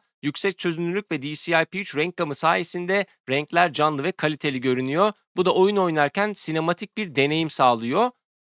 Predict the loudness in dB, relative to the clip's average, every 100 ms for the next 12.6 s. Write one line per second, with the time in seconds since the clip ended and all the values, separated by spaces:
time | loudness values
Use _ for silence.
0 | -4 -2 2 2 4 2 2 -4 -2 0
1 | 0 -2 -2 0 2 2 -2 -6 -6 -4
2 | -4 -4 -4 -4 -6 -4 -4 -2 -2 -2
3 | 0 4 4 2 -4 -4 -4 -4 -4 -4
4 | -6 -10 -4 -2 -2 -2 -4 -4 -4 -4
5 | -2 -2 -2 -4 -6 0 0 0 2 2
6 | 2 -2 -6 -4 -6 -2 2 2 0 -4
7 | -2 0 0 -2 -4 -6 -6 -2 -2 -4
8 | -6 -6 -4 -6 -4 -6 -4 -2 -2 -2
9 | -2 -2 -2 0 0 0 _ _ _ -2
10 | 4 4 2 0 0 0 0 0 2 2
11 | 4 2 2 -2 0 -2 -2 -2 -2 -2
12 | -4 -4 -6 0 2 2